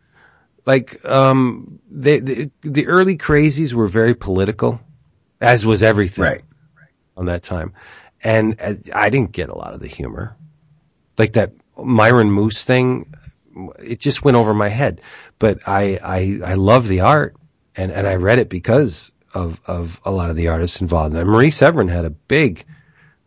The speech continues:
Speaker 1: um, to do with, with Crazies. That was good enough for
Speaker 2: Yeah.
Speaker 1: me.
Speaker 2: Yeah.
Speaker 1: Severin. So, but no, it just, just, these things are, they never leave you. I think the first with, with, with, um,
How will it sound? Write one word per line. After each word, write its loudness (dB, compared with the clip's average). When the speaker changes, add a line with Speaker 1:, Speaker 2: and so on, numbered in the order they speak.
Speaker 1:
um, 0
to -6
do -4
with, -8
with -10
Crazies. -4
That 4
was 4
good 2
enough 0
for -8
Speaker 2:
Yeah. 0
Speaker 1:
me. -6
Speaker 2:
Yeah. -10
Speaker 1:
Severin. -4
So, -4
but 2
no, 2
it -4
just, -14
just, -12
these -8
things -2
are, -4
they -2
never 2
leave 2
you. -4
I 4
think 6
the 4
first 4
with, 4
with, 2
with, 0
um, 4